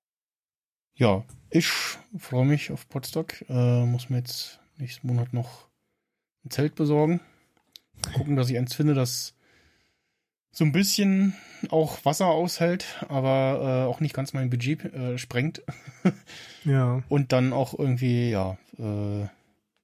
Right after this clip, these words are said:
Speaker 1: halbwegs irgendwie nicht, nicht so, nicht zu viel Platz wegnimmt, aber dass ich jetzt auch nicht auf meinem Gepäck schlafen muss, sozusagen. <laughs> Und,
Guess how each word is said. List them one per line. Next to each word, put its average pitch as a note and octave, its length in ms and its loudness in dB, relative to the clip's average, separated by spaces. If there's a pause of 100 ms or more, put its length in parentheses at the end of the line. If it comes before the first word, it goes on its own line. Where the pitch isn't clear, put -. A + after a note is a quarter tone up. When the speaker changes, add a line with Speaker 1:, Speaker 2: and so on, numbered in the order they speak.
(440)
Speaker 1:
halbwegs A2+ 440 -10
irgendwie G#2+ 560 -2
nicht, A#2+ 240 -12
nicht B2 180 -8
so, B2+ 320 2
nicht B2+ 240 -6
zu - 100 -2
viel D3+ 200 0
Platz C3 260 -2
wegnimmt, C#3+ 380 0
aber A#2+ 500 2
dass A#2+ 360 -8
ich - 120 -18
jetzt - 380 -12
auch - 160 -10
nicht - 360 -8 (1400)
auf C3 160 2
meinem B2+ 220 4
Gepäck C#3+ 240 0
schlafen B2 320 0
muss, B2+ 160 0
sozusagen. - 420 -4 (540)
<laughs> - 380 -2
Und, - 260 0